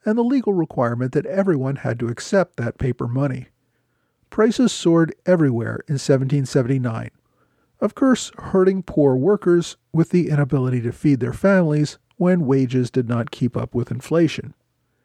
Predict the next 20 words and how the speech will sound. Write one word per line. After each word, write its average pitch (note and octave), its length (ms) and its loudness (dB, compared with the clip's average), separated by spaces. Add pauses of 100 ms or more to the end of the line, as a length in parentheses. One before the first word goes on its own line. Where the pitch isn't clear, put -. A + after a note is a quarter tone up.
(320)
Many B3 240 4
of G#3+ 80 0
the G#3+ 100 2
poor D3+ 460 2
in D3+ 100 -4
Philadelphia B2+ 720 0 (120)
had D#3+ 160 2
been E3+ 160 2
part B2 260 0
of A#2 60 0
the A#2 80 -2
Patriot B2 500 -4
militia E3 540 2 (460)
who G3+ 160 4
had G3 180 2
fought C3 400 0
in D3+ 100 -4
the C#3 80 -2
Philadelphia D3 640 0
campaign C#3+ 720 -2